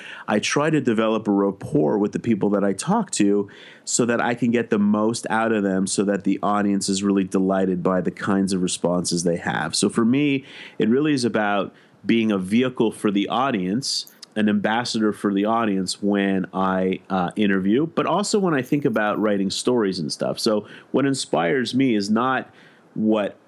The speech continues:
I put into the story, but actually what people will get out of the story. And so I think that's a little bit different. For me, I really am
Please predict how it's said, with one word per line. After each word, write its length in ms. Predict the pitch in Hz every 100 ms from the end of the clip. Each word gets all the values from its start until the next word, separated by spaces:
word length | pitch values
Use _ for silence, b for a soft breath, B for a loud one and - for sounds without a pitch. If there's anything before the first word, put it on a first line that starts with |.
| -
I 240 | 110 180
put 260 | 196 - 98
into 220 | 90 90
the 120 | 90
story, 420 | - - 92 95
but 160 | 104 110
actually 380 | 110 113 - 110
what 200 | 104 90
people 320 | 110 98 101
will 100 | 98
get 180 | 98 95
out 200 | 90 95
of 80 | 90
the 60 |
story. 420 | - - 87 87
And 100 | 90
so 140 | 92 107
I 60 |
think 220 | 104 139 143
that's 180 | 131
a 60 | 120
little 240 | 110 104
bit 160 | 95 95
different. 320 | 104 95 76
For 160 | - 113
me, 200 | 127 143
I 120 | 120
really 580 | 101 107 120 135 135 -
am 480 | 110 104 98 101